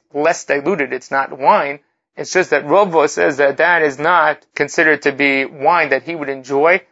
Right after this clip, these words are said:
or wine that he would normally drink, because he didn't like his wine so potent or so strong. But certainly if someone diluted it less, it still would be classified as wine. It would just be much stronger wine. Rava is just giving you the maximum amount of water that could still be placed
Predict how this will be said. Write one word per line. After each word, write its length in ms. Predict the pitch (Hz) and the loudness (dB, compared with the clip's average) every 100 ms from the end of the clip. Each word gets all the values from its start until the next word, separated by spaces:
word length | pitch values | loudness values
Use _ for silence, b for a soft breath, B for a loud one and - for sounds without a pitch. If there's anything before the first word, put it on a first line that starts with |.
| _ - | _ -2
or 120 | 139 | 0
wine 320 | 143 175 160 | 2 0 2
that 200 | 151 143 | 2 0
he 280 | 139 190 165 | -2 -4 -2
would 200 | 156 151 | 0 0
normally 380 | 151 147 156 151 | 0 -2 -2 -4
drink, 400 | 147 180 185 - | -2 0 -2 -4
because 260 | 139 139 123 | -4 -2 0
he 120 | 180 | 0
didn't 180 | 165 151 | 0 0
like 160 | 151 | -2
his 120 | 151 135 | -2 -4
wine 280 | 143 143 | -2 -2
so 160 | 143 147 | -2 -4
potent 480 | - 180 170 123 _ _ - | 2 2 2 -2 _ _ -8
or 80 | 143 | -6
so 160 | - 143 | -2 -4
strong. 400 | - 202 190 - _ _ _ | 2 2 2 -2 _ _ _
But 140 | - - | -8 -2
certainly 400 | 214 - 156 135 | -2 -2 0 -2
if 80 | |
someone 320 | - 170 156 127 | 0 -2 -2 0
diluted 400 | 135 165 147 127 | -2 0 0 0
it 80 | |
less, 380 | 123 165 - - | 0 2 0 -4
it 100 | 127 | -20
still 240 | - 180 170 | -6 -2 -2
would 160 | 127 | -2
be 80 | 123 | -8
classified 640 | _ 123 156 - 127 127 | _ -2 -2 -2 0 0
as 180 | 120 120 | 0 -6
wine. 380 | 131 147 165 202 _ _ - | -2 0 0 -2 _ _ -8
It 40 | |
would 120 | 139 | -6
just 160 | 156 135 | -4 -2
be 100 | 143 | -2
much 160 | 139 139 | 0 -2
stronger 500 | - - 196 185 131 | -4 0 0 2 0
wine. 300 | 123 120 107 - | 2 0 -4 -6
Rava 220 | 135 156 | -2 0
is 100 | 131 | -2
just 180 | 135 123 | -6 -8
giving 180 | 160 156 | -6 -4
you 140 | 127 | -6
the 400 | 123 127 127 110 _ _ _ _ | -2 -2 0 -2 _ _ _ _
maximum 540 | 139 160 180 - 135 135 | -6 -4 -4 -6 -4 -2
amount 220 | 135 127 | -2 -2
of 100 | 117 | -4
water 320 | 127 170 139 | 0 0 0
that 180 | 123 120 | -2 -4
could 140 | 127 | -8
still 220 | - 156 147 | -6 -6 -6
be 100 | 135 | -8
placed 600 | - 156 139 - - | -4 -2 -2 -8 -16